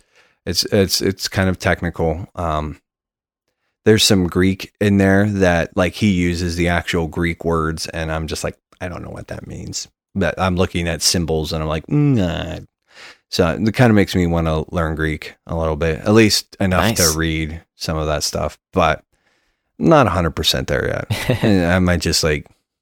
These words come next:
Speaker 1: just, like, "What, what is this word?" Um, I might just go to my pastor and be like, "This one,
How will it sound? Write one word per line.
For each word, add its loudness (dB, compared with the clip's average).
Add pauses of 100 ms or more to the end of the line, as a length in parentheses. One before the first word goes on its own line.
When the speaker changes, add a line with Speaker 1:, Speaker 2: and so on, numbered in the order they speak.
(200)
Speaker 1:
just, -6
like, -12 (120)
"What, 6 (120)
what 2
is 2
this 0
word?" -4 (440)
Um, 4 (520)
I -4
might 6
just 4
go 6
to 4
my 2
pastor 0
and 2
be 4
like, 2
"This 6
one, 0